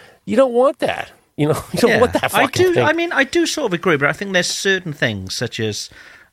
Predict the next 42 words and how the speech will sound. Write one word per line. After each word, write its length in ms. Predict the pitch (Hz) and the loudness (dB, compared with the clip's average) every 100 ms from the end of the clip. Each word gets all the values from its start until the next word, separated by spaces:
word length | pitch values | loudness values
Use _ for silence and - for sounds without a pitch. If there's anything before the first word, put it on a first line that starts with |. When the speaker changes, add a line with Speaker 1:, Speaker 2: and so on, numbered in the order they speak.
| - | -8
Speaker 2:
a 80 | 135 | -6
grinder 600 | 123 113 107 98 98 - | -2 0 0 -2 -4 -4
and 180 | 98 95 | -4 -4
an, 320 | 92 80 50 | -6 -10 -12
and 160 | - 92 | -10 -10
a 20 | |
heat 200 | 87 95 | -8 -10
treat 220 | - 90 | -10 -8
oven, 400 | 95 92 80 80 - - _ | -6 -8 -10 -12 -14 -20 _
that 140 | 113 80 | -4 -2
are 160 | 107 | -4
th-, 180 | 104 - - - - | -6 -12 -16 -20 -10
that, 220 | 117 - | -10 -8
that 200 | - - | -8 -6
they 120 | 127 139 | -2 0
are 100 | 139 | -2
the 80 | |
basics. 680 | 110 131 - - - - - - - | -2 -4 -4 -10 -10 -12 -12 -12 -8
That, 120 | 117 | -4
you 80 | 127 | -4
know, 140 | 113 | -4
that 220 | 110 110 | -8 -2
they're, 120 | 123 | -2
they're 340 | 120 - 117 123 | -2 -8 -6 -2
not 280 | 127 143 113 | 0 -2 -2
little 260 | 120 127 | -6 -6
purchases, 560 | 107 107 - 92 104 101 | -6 -6 -6 -8 -8 -6
they're 80 | 107 | -8
big 260 | - 151 - | -4 -4 -4
purchases, 460 | 101 90 90 104 - | -6 -6 -8 -10 -6
but 300 | 120 - - - - - _ | -6 -6 -12 -20 -20 -20 _
to 80 | - | -8
get 200 | 117 - - | -6 -6 -4
anything 480 | 123 139 120 92 | -4 -2 -4 -6
done, 220 | 92 107 90 | -6 -6 -6
you 140 | 87 - | -8 -6
do 200 | 123 117 | -4 -4
really 300 | 98 90 87 | -6 -8 -8
need 300 | 90 101 104 - | -8 -8 -8 -12
these 260 | 73 - | -14 -14
things. 460 | 76 64 55 - - - | -14 -16 -16 -18 -8 2
Speaker 1:
But 340 | 180 180 156 | 2 2 -2